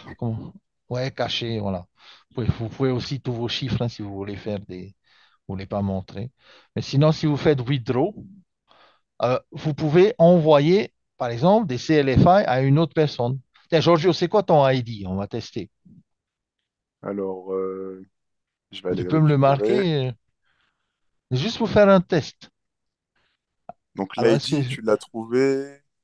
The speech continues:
Speaker 1: sur le Cayman, le dashboard, en haut ?
Speaker 2: Profil.
Speaker 1: T'as ton I D. Ouais, dans ton profil aussi. Alors, on peut se faire des
Speaker 2: Référence.
Speaker 1: transferts internes, c'est-à-dire entre nous, on peut se passer des tokens.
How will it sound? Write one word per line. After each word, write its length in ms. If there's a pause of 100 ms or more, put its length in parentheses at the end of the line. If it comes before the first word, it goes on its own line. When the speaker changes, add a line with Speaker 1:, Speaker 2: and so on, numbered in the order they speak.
(140)
Speaker 1:
sur 320
le 140
Cayman, 400
le 100
dashboard, 520 (200)
en 100
haut ? 240
Speaker 2:
Profil. 280
Speaker 1:
T'as 100
ton 260
I 180
D. 200 (200)
Ouais, 160
dans 140
ton 140
profil 440
aussi. 320 (560)
Alors, 180
on 60
peut 160
se 100
faire 180
des 100
Speaker 2:
Référence. 60
Speaker 1:
transferts 580
internes, 580
c'est-à-dire 560
entre 340
nous, 260
on 120
peut 160
se 180
passer 440
des 160
tokens. 460